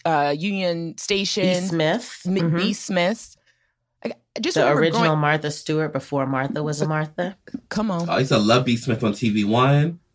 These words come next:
Speaker 2: Mm-hmm.
Speaker 3: Ooh.
Speaker 2: And she had a, she had, um, a s-, a thing in, in the Broadway area. She had a restaurant. Her first
Speaker 1: There as
Speaker 2: restaurant was
Speaker 1: well.
Speaker 2: on, like,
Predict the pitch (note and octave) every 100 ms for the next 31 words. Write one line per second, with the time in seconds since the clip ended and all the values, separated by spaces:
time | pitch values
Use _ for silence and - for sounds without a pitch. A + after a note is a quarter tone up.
0 | - D3 D3 C3 C#3+ E3 G#3 A#2 G#2+ G2
1 | F#3+ - - - G#3+ C4 A4 F4 G#3+ F3+
2 | E3 - - F#3+ F#3 D#3+ D3+ D3+ C#3+ C#3
3 | C3+ - - C3+ C3+ - - _ D3 C#3+
4 | - D3+ D3 C#3+ C#3+ - C#3+ C#3 C3 C3
5 | B2 _ - C#3 C3 C3 C3+ _ B2 B2+
6 | F3+ A3+ C#3+ C3+ C3+ B2 B2 - D3 C3+
7 | C3+ - C3+ C3 B2 - - - D#3 D3+
8 | G#3 A3+ D#3+ C3+ D3+ C3 B2 C3 C3 B2+
9 | B2 B2 B2 -